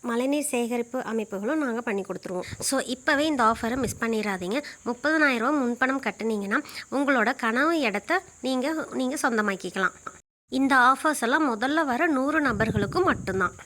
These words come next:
நம்ம பார்த்தீங்கன்னா, உங்களுக்கு ஈரோடு, சேலம், நாமக்கல், திண்டுக்கல், சென்னிமலை இந்த மாதிரி ஏரியாலாம் வந்து நிறைய வீடெல்லாம் உங்களுக்கு சிறப்பான விலையில நாங்க பண்ணி கொடுத்துட்ருக்கோம்.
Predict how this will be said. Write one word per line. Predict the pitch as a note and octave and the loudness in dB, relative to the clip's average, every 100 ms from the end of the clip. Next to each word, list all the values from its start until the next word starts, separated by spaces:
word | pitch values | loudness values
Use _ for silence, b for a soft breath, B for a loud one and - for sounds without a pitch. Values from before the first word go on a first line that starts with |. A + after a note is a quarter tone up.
| - - | -14 -6
நம்ம | C4+ D#4 D4+ | -2 0 0
பார்த்தீங்கன்னா, | C#4 C#4 C#4+ A3 A#3 | -4 -2 -4 -4 -4
உங்களுக்கு | A#3+ A#3+ G#3 A3 | -4 -4 -4 -4
ஈரோடு, | A#3 A#3 B3+ B3+ G#3+ | -4 -4 -4 -4 -4
சேலம், | A#3 - A3+ A3+ G#3+ A3+ | -6 -4 -6 -4 -4 -2
நாமக்கல், | G#3+ A3 A#3 A#3 A3 A3 G#3+ | -2 -4 -6 -8 -8 -8 -6
திண்டுக்கல், | A3 A3+ A#3+ - A#3 A#3 B B - - | -6 -6 -8 -8 -8 -8 B B -8 -4
சென்னிமலை | A3+ B3 B3+ A#3 G#3 A3+ - - | -2 -2 -2 -2 -4 -6 -10 -8
இந்த | A#3 | -4
மாதிரி | A#3 A#3 C4+ C4 A#3 | -4 -4 -4 -4 -4
ஏரியாலாம் | A#3 G#3+ G3+ A3 | -4 -6 -6 -6
வந்து | G#3+ D4 | -6 -6
நிறைய | C4+ G#3 G#3 B3+ | -6 -6 -8 -6
வீடெல்லாம் | A3+ G#3+ G#3+ G3+ B3+ | -6 -4 -6 -6 -8
உங்களுக்கு | A3+ G3 B3+ | -8 -10 -10
சிறப்பான | - G#3 G#3 G#3+ B3 | -8 -10 -8 -8 -6
விலையில | A3+ G3 G#3 | -8 -8 -8
நாங்க | C#4 B3 | -8 -8
பண்ணி | B3 G3 F#3+ F#3+ | -10 -12 -10 -12
கொடுத்துட்ருக்கோம். | F#3+ - - F3+ F#3+ | -12 -14 -14 -16 -16